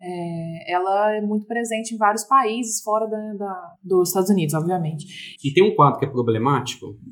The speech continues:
Speaker 2: até mesmo em cima da pergunta que o Ulisses fez, porque estamos vivendo realmente, é, num emburrecimento com o passar dos anos, e aí essa daí é uma dificuldade que é meio que um paradoxo.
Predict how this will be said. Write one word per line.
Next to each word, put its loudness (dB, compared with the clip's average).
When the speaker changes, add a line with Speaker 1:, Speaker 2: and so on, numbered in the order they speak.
Speaker 2:
até -8
mesmo 4
em 2
cima -2
da -6
pergunta -6
que -10
o -6
Ulisses -8
fez, -2
porque 0
estamos 2
vivendo 0
realmente, -4
é, -2
num -6
emburrecimento 0
com -6
o -6
passar 0
dos -2
anos, 0
e 0
aí 4
essa 0
daí 2
é 4
uma 0
dificuldade -4
que -4
é 0
meio 0
que -6
um -4
paradoxo. -2